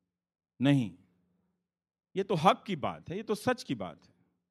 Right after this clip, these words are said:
ये बात अगर हम सब नागरिक होते, एक दूसरे को नागरिक की तरह पहचानते, मतदाता आप सिर्फ एक दिन के लिए बनते हैं। जिस दिन पोलिंग बूथ से लौट आए, जिस वक्त,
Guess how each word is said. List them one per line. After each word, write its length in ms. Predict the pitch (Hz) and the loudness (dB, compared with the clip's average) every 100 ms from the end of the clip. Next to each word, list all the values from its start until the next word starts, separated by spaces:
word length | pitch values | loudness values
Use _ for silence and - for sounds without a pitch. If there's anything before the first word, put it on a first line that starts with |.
| _ _ _ _ _ _ _ _ - | _ _ _ _ _ _ _ _ -12
ये 220 | 120 233 | 0 2
बात 340 | 214 202 214 196 | 6 8 8 4
अगर 180 | 185 147 | 0 2
हम 260 | 165 190 | 2 0
सब 200 | - 262 | 2 2
नागरिक 500 | 202 151 165 214 262 | 4 6 6 6 4
होते, 360 | 139 131 117 139 | 2 -6 -2 -4
एक 140 | 170 | -4
दूसरे 280 | 156 156 196 | -6 -2 0
को 120 | 202 | 2
नागरिक 480 | 175 147 170 196 202 | 4 6 6 2 0
की 80 | 190 | -2
तरह 220 | 170 151 | -2 -2
पहचानते, 680 | - 117 113 98 - 127 - _ _ _ 113 | -2 -8 -10 -14 -14 -20 -20 _ _ _ -6
मतदाता 600 | 147 190 202 196 214 285 | -2 0 4 6 6 10
आप 180 | 277 247 | 10 10
सिर्फ 200 | 254 214 | 8 10
एक 240 | 226 247 | 12 12
दिन 160 | 214 220 | 8 6
के 100 | 208 | 6
लिए 120 | 196 | 6
बनते 300 | 175 190 208 | 6 4 4
हैं। 380 | 160 110 87 - _ _ _ _ _ _ _ _ _ _ _ _ _ _ _ _ _ _ _ _ 104 | 4 2 -8 -18 _ _ _ _ _ _ _ _ _ _ _ _ _ _ _ _ _ _ _ _ -8
जिस 240 | 127 208 | -2 -2
दिन 260 | 170 240 202 | 2 0 4
पोलिंग 420 | 196 214 226 202 | 6 6 6 2
बूथ 120 | 208 | 0
से 180 | 208 202 | 2 0
लौट 360 | 165 202 220 | 8 8 10
आए, 180 | 220 220 | 8 6
जिस 260 | 190 185 156 | 4 -4 -2
वक्त, 260 | 160 175 | -4 -4